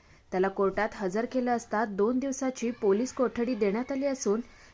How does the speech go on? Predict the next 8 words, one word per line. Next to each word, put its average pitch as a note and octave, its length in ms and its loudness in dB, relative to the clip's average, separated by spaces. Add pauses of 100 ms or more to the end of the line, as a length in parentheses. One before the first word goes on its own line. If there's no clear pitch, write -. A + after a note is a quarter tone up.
यात C#4+ 200 4
अजून C#4+ 280 4
कोणत्या C4 360 2
महिलेची B3 540 2
फसवणूक A#3+ 580 0
केली C4 240 0
जातेय A#3+ 380 0
का G3+ 220 0